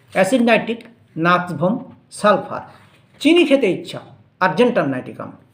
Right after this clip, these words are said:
চুন, স্লেট, পেন্সিল, মাটি, খড়ি, কাদা ইত্যাদি খেতে ইচ্ছা,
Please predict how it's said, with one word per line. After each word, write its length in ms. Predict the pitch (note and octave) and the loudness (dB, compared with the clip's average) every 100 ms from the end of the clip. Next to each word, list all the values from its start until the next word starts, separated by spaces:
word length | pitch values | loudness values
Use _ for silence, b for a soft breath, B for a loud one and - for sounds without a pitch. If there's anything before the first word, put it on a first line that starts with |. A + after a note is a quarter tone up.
| _ b b b b - | _ b b b b 0
চুন, 400 | B3 B3 B3 B3 B3 A#3+ | 6 8 8 4 0 -4
স্লেট, 540 | - A3+ G#3+ G#3+ A3+ - - - | -4 2 4 4 2 -2 -4 2
পেন্সিল, 500 | G3+ F#3+ - A3 A#3+ | 4 2 -2 -2 0
মাটি, 480 | G#3 F3+ F3+ G3+ A3 A3 | 2 2 2 -2 -6 -8
খড়ি, 400 | - F#3 F#3+ A3 A#3 - | -2 0 0 -2 -8 -6
কাদা 340 | - F3+ F3+ G3 A3+ - - | -2 0 2 0 -2 -10 -2
ইত্যাদি 380 | C#4+ C#4 C4 G#3 | -2 2 2 2
খেতে 240 | F3+ D#3+ | -6 -10
ইচ্ছা, 300 | C#3 - G#2+ | -12 -14 -20